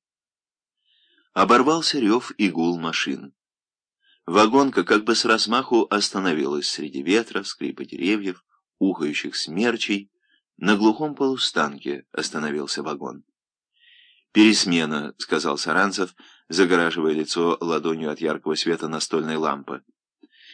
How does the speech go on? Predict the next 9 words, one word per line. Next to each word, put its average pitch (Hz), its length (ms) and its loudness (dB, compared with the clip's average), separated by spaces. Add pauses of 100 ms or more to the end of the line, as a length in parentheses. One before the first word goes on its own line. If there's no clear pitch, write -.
(160)
Потом 139 300 4
он 139 140 0
медленно 117 360 0
продолжил. 76 760 -4 (180)
«В - 120 -20
клубе 127 640 2
я 98 300 0
был 101 340 -4
пьян. 71 560 -4